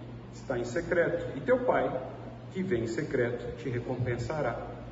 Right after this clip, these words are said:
E orando, não useis de vãs repetições como gentios,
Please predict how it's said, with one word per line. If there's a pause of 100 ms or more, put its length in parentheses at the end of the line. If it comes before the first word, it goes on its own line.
(580)
E
orando,
não
useis
de
vãs
repetições
como
gentios,